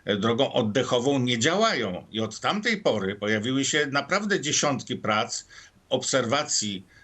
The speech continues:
e, epidemiologicznych z różnych krajów, z różnych stanów, e, Stanów Zjednoczonych, z różnych miejsc, wykazujące, ch-, że lockdowny szkodzą, a nie pomagają. Nie zabezpieczają przed niczym. Mało tego, zmuszają ludzi do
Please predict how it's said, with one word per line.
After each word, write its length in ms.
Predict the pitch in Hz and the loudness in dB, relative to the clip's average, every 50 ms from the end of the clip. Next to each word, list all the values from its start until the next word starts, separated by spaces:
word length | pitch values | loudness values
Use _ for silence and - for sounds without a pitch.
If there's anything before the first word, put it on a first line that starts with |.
| - - - | -16 -6 -2
e, 360 | 110 110 110 110 104 104 - | 0 2 4 4 4 2 2
epidemiologicznych 1300 | 127 127 131 135 117 135 131 131 131 131 131 123 110 117 131 107 - - - 110 117 135 139 135 - - 127 120 120 | 0 -2 -4 -2 0 0 0 2 2 2 2 0 0 -2 -2 -2 -2 0 0 0 0 0 -2 -4 -4 0 2 2 2
z 200 | 113 110 - - | 2 0 -2 0
różnych 480 | 113 113 113 135 147 143 143 151 147 147 | 0 2 2 2 2 2 0 -2 -4 -4
krajów, 480 | - - 123 113 104 101 104 101 95 | -2 0 0 0 2 0 0 -2 0
z 40 | 92 | 0
różnych 360 | 110 127 131 127 139 147 139 | 0 0 0 -2 -2 -2 -2
stanów, 640 | - - - 143 131 123 120 113 101 - - - - - 101 101 101 | -2 -2 0 -2 -2 0 -2 -4 -6 -6 -8 -10 -8 -6 -4 -2 -2
e, 40 | 98 | -4
Stanów 380 | 92 - 123 120 120 120 110 101 | -2 -2 -2 -2 0 -2 -2 0
Zjednoczonych, 600 | 110 113 110 117 117 101 - 123 107 104 101 95 | 0 0 0 0 0 0 0 0 0 0 0 0
z 60 | 104 | 0
różnych 340 | 120 123 117 120 131 120 120 | 0 0 0 0 -2 0 0
miejsc, 400 | 120 113 113 123 127 131 - - - - - - - - | 0 0 0 -2 -2 -6 -10 -14 -18 -20 -18 -18 -10 -6
wykazujące, 920 | - 143 - 165 160 143 127 139 131 120 120 120 113 - 156 156 156 - - - - | -4 -2 0 0 -2 0 0 0 2 2 0 0 0 0 0 0 0 -2 -6 -10 -12
ch-, 220 | - - - 98 104 107 135 135 | -12 -10 -8 -6 -4 -2 -2 0
że 400 | 127 110 110 139 131 123 117 95 98 | 0 0 2 2 2 2 0 -2 0
lockdowny 680 | 110 139 139 113 113 113 131 127 120 120 120 131 139 135 | 0 -2 -2 -2 0 0 0 0 0 -2 -2 -4 -4 -2
szkodzą, 720 | - - - - 220 240 220 180 135 123 101 92 95 - | -2 -4 -2 2 2 4 4 4 2 0 0 -2 -6 -6
a 100 | - 113 | -4 -2
nie 160 | 120 131 135 | -2 0 -2
pomagają. 760 | 135 - 135 123 123 123 120 113 113 107 101 92 87 80 73 - _ - - - _ - | -2 -2 -2 -2 0 0 0 0 0 2 0 0 -2 -4 -8 -12 _ -20 -20 -14 _ -2
Nie 140 | 110 127 127 | -2 2 2
zabezpieczają 800 | 139 139 131 151 147 - - 147 113 - 156 156 165 180 175 | 2 2 0 -2 -4 -4 -4 -4 -2 0 0 0 0 0 -2
przed 280 | 170 - 196 190 190 202 | -2 -2 -2 -2 -2 -2
niczym. 440 | 220 226 190 - - 95 87 87 - | -2 -2 -2 -2 -2 -4 -4 -6 -4
Mało 300 | - 101 135 175 190 185 | -2 0 2 2 2 0
tego, 320 | 165 - 123 104 85 95 95 | 0 0 -2 -2 -2 -2 -4
zmuszają 520 | 90 95 107 110 - 123 120 127 131 123 | -2 -2 -4 -2 0 0 0 2 2 0
ludzi 300 | 120 131 131 113 131 127 | 0 0 0 0 0 0
do 220 | 113 135 117 - | 0 0 0 -2